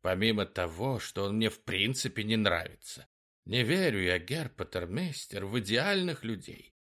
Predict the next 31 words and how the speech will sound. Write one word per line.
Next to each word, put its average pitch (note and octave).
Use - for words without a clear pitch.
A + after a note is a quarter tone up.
Любого A#2
поскреби, G#2+
какой-то G#2+
порог F2
да A2+
найдётся. F3
А G2
на F#2
этого G2
посмотришь, G2
ну G#2+
просто G2+
солнышко B3
сияет, F#2
аж B2
глаза C3+
слепит. -
Но G#2
мы-то A2+
должны G2
помнить, F#2+
что -
даже B2
на A#2
солнце, -
как -
учат D3+
святые F#2+
отцы, -
есть A#2
пятна, -